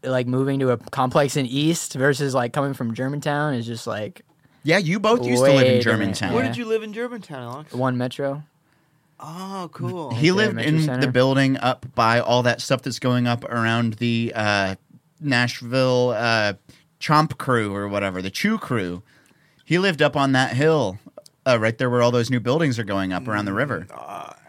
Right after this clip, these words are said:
Speaker 3: and you decided, oh, 'cause what happened, rent?
Speaker 2: Your rent
Speaker 1: Oh, they
Speaker 2: skyrocket.
Speaker 1: raised the rent for us by, like, almost six hundred dollars.
Speaker 2: That's
Speaker 3: Oh.
Speaker 2: absurd.
Speaker 3: How can they
Speaker 1: Yeah.
Speaker 3: legally do that? But they
Speaker 1: I
Speaker 3: can.
Speaker 1: know.
Speaker 2: Yeah, that's
Speaker 1: Yeah, they
Speaker 2: absurd.
Speaker 1: can. It was our first year. I was like, "I don't think they're gonna raise it more than, like,"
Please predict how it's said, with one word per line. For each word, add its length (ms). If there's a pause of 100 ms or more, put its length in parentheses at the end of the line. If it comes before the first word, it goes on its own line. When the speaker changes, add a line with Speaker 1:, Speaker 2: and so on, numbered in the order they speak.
(100)
Speaker 3:
and 200
you 80
decided, 520
oh, 280
'cause 200
what 200
happened, 340
rent? 260 (120)
Speaker 2:
Your 160
rent 260
Speaker 1:
Oh, 40
they 40
Speaker 2:
skyrocket. 520
Speaker 1:
raised 340
the 120
rent 280 (240)
for 200
us 380
by, 200
like, 260
almost 300
six 180
hundred 220
dollars. 500 (240)
Speaker 2:
That's 180
Speaker 3:
Oh. 40
Speaker 2:
absurd. 800
Speaker 3:
How 120
can 160
they 200
Speaker 1:
Yeah. 100
Speaker 3:
legally 340 (120)
do 180
that? 200
But 120
they 60
Speaker 1:
I 140
Speaker 3:
can. 100
Speaker 1:
know. 180
Speaker 2:
Yeah, 60
that's 200
Speaker 1:
Yeah, 60
they 60
Speaker 2:
absurd. 380
Speaker 1:
can. 140
It 40
was 100
our 100
first 340
year. 300
I 140
was 100
like, 140
"I 100
don't 120
think 120
they're 80
gonna 140
raise 200
it 80
more 200
than, 180
like," 240